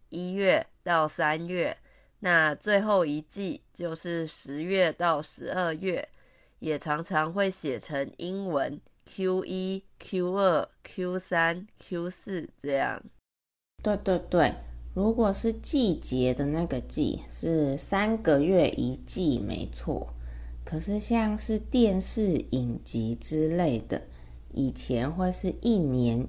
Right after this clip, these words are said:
Speaker 2: 一季，现在 Netflix 好像是它什么时候拍好，就什么时候出新的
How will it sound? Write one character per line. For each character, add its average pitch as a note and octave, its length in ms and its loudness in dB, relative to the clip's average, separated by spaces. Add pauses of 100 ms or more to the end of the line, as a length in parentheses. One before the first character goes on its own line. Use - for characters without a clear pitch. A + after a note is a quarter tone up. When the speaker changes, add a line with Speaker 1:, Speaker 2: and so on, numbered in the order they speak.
Speaker 2:
一 A#2 240 -2
季， - 400 0 (460)
现 A3+ 320 2
在 A3+ 320 4
Netflix G3 720 2 (120)
好 C3 260 -4
像 G3+ 320 -2
是 G3 140 -4
它 G3+ 340 -2
什 D3+ 240 -2
么 A#2+ 140 2
时 C#3+ 240 0
候 G3 260 2
拍 F3+ 380 0
好， - 340 -4 (320)
就 F#3+ 160 0
什 C#3 220 0
么 A#2 180 -2
时 G#2+ 240 -4
候 D#3 240 0
出 D#3 360 0
新 F3 400 0
的 B2+ 160 0